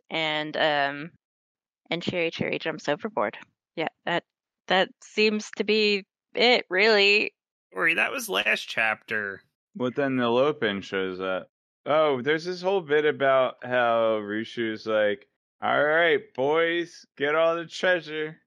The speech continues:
Speaker 2: Yeah, 'cause they're like
Speaker 1: Yeah, she, <sighs> it's kind of funny when she's like, "Yeah, yeah, go ahead." <laughs>
Speaker 2: Well, they're like, "Well, you're an Arden, so you don't care about this, and you're gonna want us not to touch this." And she's like, "I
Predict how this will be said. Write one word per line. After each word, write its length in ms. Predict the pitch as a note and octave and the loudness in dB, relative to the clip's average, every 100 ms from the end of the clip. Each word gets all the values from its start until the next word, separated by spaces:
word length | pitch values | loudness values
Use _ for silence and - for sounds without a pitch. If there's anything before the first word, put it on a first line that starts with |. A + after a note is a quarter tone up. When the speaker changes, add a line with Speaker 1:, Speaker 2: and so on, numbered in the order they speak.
| _ _ - | _ _ -2
Speaker 2:
Yeah, 160 | G#3+ | 0
'cause 200 | F3+ D3+ | 0 -2
they're 160 | F#3 F#3 | 0 2
like 180 | F3+ F3+ | 4 4
Speaker 1:
Yeah, 220 | G3+ F#3+ E3+ - _ _ | 4 0 -4 -12 _ _
she, 360 | A3+ - G#3+ G3+ - | -8 -2 -2 -2 -8
<sighs> 840 | A3 - - - - _ _ - | -12 -8 -6 -6 -8 _ _ -6
it's 180 | A3 - | -6 -2
kind 240 | E4+ D#4+ | 2 2
of 60 | A#3 | 2
funny 280 | B3 A3 F#3+ | 2 2 0
when 160 | F3+ | 0
she's 280 | F#3 G3+ F#3 | 0 -2 0
like, 300 | F3+ F3 F3 - - - | 2 2 0 -6 -18 -12
"Yeah, 280 | G3 F#3 - F3 F3 - | -6 -4 -4 -8 -16 -6
yeah, 200 | F3+ D#4 | -4 -2
go 80 | G3 | -2
ahead." 220 | A#3 F4 - - | -2 -6 -8 -4
<laughs> 680 | B3 - - _ - A#3+ A3+ _ _ _ _ | -4 -4 -14 _ -6 -2 -2 _ _ _ _
Speaker 2:
Well, 60 | D#3+ | -4
they're 120 | G3+ | 0
like, 220 | G3 F#3+ | 2 0
"Well, 160 | A3+ A#3 | 2 0
you're 240 | A3+ D4+ | 2 2
an 100 | F#3+ | 0
Arden, 460 | D#3+ C3+ C3 A#2 A2+ | 0 0 2 0 -4
so 140 | - | -8
you 160 | C#3 D#3+ | -4 -4
don't 180 | F3+ C3+ | -4 -6
care 300 | - C3 A#2 | -2 0 0
about 340 | G#2 G2+ G2 | 0 -2 -2
this, 420 | G#2+ G2+ G2+ F#2+ - | -4 -4 -4 -8 -12
and 200 | G2+ G#2+ | -14 -12
you're 140 | B2 | -8
gonna 160 | C3+ B2 | -6 -6
want 140 | A#2+ | -6
us 140 | A2+ | -6
not 160 | - A2 | -8 -8
to 40 | - | -10
touch 340 | - A2 - | -8 -8 -6
this." 200 | G#2 G2+ | -10 -10
And 80 | A2 | -14
she's 120 | - | -8
like, 140 | B2 | -8
"I 100 | - | -6